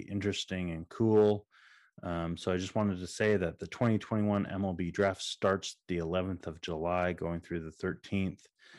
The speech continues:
Reminder, there's not as many rounds as there used to be. Um, as a Mariners fan, I'm looking for, for what they, they're gonna do. Definitely could use a college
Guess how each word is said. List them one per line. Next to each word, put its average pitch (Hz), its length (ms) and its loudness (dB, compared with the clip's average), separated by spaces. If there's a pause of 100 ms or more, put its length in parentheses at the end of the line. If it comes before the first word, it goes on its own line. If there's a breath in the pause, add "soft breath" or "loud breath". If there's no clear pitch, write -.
(260 loud breath)
Reminder, 98 720 4
there's 87 220 0
not 92 160 -2
as 95 120 -4
many 98 220 0
rounds 90 320 -2
as 82 200 -6
there 78 140 -6
used 95 360 -6
to 95 60 -4
be. 95 420 0 (640 soft breath)
Um, 80 640 -6 (680)
as 85 120 -10
a 85 40 -8
Mariners 92 340 0
fan, 92 260 -2
I'm 85 160 -2
looking 85 540 -2
for, 87 560 -2 (480)
for - 120 -2
what 98 280 4
they, 92 400 0
they're 90 340 -2
gonna 92 260 -2
do. 98 320 2
Definitely 87 400 -4
could 87 200 -6
use 87 160 -6
a 90 60 -4
college 87 760 -2